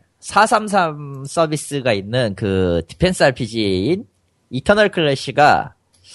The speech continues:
때 아닌 그 일배 논란에 걸렸어요. 예. 그러니까 특정 챕터에, 음,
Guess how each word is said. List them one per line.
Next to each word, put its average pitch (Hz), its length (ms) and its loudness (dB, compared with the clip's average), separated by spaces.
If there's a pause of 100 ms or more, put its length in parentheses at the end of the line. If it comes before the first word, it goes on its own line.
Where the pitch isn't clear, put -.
(340)
때 196 80 2
아닌 202 340 4
그 139 520 2
일배 233 340 2
논란에 110 1000 2
걸렸어요. 101 680 2 (340)
예. 80 240 -10 (920)
그러니까 120 480 0 (640)
특정 226 400 -8
챕터에, 160 840 2 (360)
음, 110 80 -12